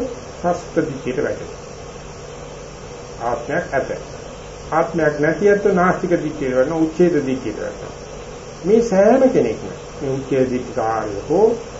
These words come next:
අත්ථ දිට්ඨිය නැත්නම් සස්ත දිට්ඨිය ඇත්තෝ පුංචි පරම්පරාවක් ඇතුළේ මේ කටයුතු කරන්නේ. බොහෝම දුර දිග ගිය පරම්පරාවක් ඇතුළේ කටයුතු කරන නිසා ඒ අත්තන්ගේ වැඩ පිළිවෙල ඔක්කොම දැන් ගොනු වෙලා පෙළ වෙලා හමාරයි.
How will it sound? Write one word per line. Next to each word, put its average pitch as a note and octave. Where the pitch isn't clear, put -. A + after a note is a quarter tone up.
අත්ථ C3
දිට්ඨිය A#2+
නැත්නම් A#2
සස්ත D#3
දිට්ඨිය B2+
ඇත්තෝ F#3
පුංචි A#3
පරම්පරාවක් D#3
ඇතුළේ A2+
මේ G#2
කටයුතු F#2
කරන්නේ. -
බොහෝම G#3
දුර F3
දිග C#3
ගිය G#2
පරම්පරාවක් B2+
ඇතුළේ G#2+
කටයුතු -
කරන B2+
නිසා F#3+
ඒ F3
අත්තන්ගේ F3+
වැඩ D3+
පිළිවෙල F3+
ඔක්කොම F#3
දැන් F3
ගොනු D#3
වෙලා D#3
පෙළ D3+
වෙලා D3
හමාරයි. B2+